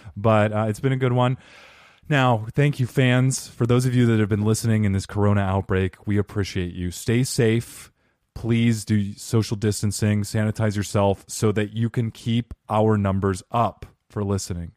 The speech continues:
Um, we appreciate that. We appreciate the reviews you guys give us, subscriptions.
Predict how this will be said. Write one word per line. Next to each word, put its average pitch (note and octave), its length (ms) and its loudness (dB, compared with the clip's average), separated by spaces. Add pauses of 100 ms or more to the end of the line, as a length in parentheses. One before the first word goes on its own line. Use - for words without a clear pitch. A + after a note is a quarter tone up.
(500)
Um, F2+ 420 -6
we G#2 140 -4
appreciate A#2 440 -2
that. A2 160 2
We G#2+ 100 0
appreciate G#2 340 -4
the G#2+ 80 -4
reviews G#2 500 2
you G#2 60 -2
guys G2+ 240 0
give G2 240 -2
us, G2 420 -2
subscriptions. B2+ 1400 0